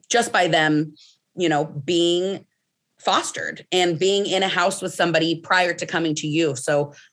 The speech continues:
we can learn a lot about the dogs through that. Um, but there's literally never any shame in it not being the right fit. The only thing that I feel like should be stressed is that this is an important decision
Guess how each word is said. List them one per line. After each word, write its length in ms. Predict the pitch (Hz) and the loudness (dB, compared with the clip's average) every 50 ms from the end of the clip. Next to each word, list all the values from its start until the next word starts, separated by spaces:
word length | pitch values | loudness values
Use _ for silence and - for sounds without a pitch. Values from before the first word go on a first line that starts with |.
| _ _ - | _ _ -2
we 120 | - 208 214 | 0 0 2
can 120 | 233 208 | 2 2
learn 240 | 196 185 185 190 202 | 2 2 2 2 2
a 60 | 196 | 2
lot 380 | 180 170 160 160 160 151 - - - - - | 2 2 2 2 2 0 -2 -6 -12 -8 -4
about 300 | 160 160 160 156 143 - | 0 2 2 2 0 -2
the 60 | - | -2
dogs 500 | 147 160 143 143 143 147 143 - - - _ _ - | 0 0 2 2 0 -2 -6 -10 -12 -14 _ _ -4
through 220 | 170 170 170 170 | 0 2 2 2
that. 420 | 170 202 226 262 294 - - - - _ _ - - - - - - - | 2 2 0 0 -2 -4 -6 -12 -16 _ _ -20 -20 -20 -20 -16 -6 -2
Um, 220 | 180 185 180 180 | 0 2 2 2
but 160 | 156 208 208 - | 2 0 0 2
there's 280 | 240 233 233 202 180 | 2 2 2 0 -2
literally 520 | 196 202 220 226 220 220 214 214 220 214 208 | -4 -2 0 0 0 0 0 0 0 -2 0
never 440 | 202 185 175 175 165 175 185 180 | 0 0 0 0 2 0 0 0
any 240 | - 180 170 165 165 | 0 0 0 0 0
shame 440 | 156 - - 160 151 156 151 143 143 | -2 -2 -2 0 0 2 2 0 0
in 140 | - 165 170 | 0 0 -2
it 120 | 160 160 | -2 0
not 320 | 170 156 151 147 - - - | 0 0 0 0 -2 -2 -2
being 180 | 156 156 151 | -2 0 0
the 80 | 143 143 | 0 0
right 240 | 139 135 131 131 - | 0 -2 -4 -6 -8
fit. 360 | - - 139 131 123 - - - - - - | -4 -4 -4 -4 -4 -8 -14 -16 -16 -14 -6
The 120 | - 127 - | -6 -2 0
only 320 | 220 220 220 240 247 247 | 2 2 2 2 0 -2
thing 320 | 240 - 214 196 196 202 190 | -2 0 0 0 0 0 2
that 180 | 175 156 - | 0 0 2
I 180 | 156 160 160 165 | 2 2 2 2
feel 260 | 165 165 160 170 165 170 | 0 -2 -2 0 0 2
like 320 | 170 160 160 160 160 - - _ _ _ _ _ _ _ _ _ _ _ _ _ _ _ _ _ | 2 2 2 0 0 -6 -20 _ _ _ _ _ _ _ _ _ _ _ _ _ _ _ _ _
should 260 | - - - - 208 156 | -16 -8 -2 -2 -2 0
be 120 | 175 175 | -2 -4
stressed 580 | 165 - - - 156 143 143 185 214 - - - | -6 -6 -4 -2 0 2 2 0 -2 -4 -6 -2
is 140 | 185 180 156 | -2 -2 0
that 180 | 190 170 170 - | 0 0 0 0
this 160 | 180 170 - | -2 0 0
is 180 | 202 175 160 175 - - | -2 -2 -4 -6 -2 0
an 100 | 175 165 | 0 2
important 640 | 147 147 143 - 175 165 156 160 160 160 156 - | 2 0 0 0 0 2 2 2 0 -2 -2 -4
decision 680 | - 143 - - 147 147 139 214 233 269 302 349 339 | -6 -6 -2 -2 -2 0 0 0 2 2 2 0 -2